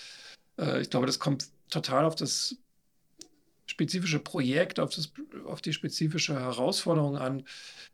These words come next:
wie, mit wem man das wie löst.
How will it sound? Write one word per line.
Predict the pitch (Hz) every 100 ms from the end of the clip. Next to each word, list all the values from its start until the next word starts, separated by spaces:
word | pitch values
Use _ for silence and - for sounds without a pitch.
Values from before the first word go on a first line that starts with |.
| _ _ _
wie, | 214 175 147 143 -
mit | 147 147 131
wem | 156
man | 170 151
das | 147 135 -
wie | 131
löst. | 123 113 110 95 -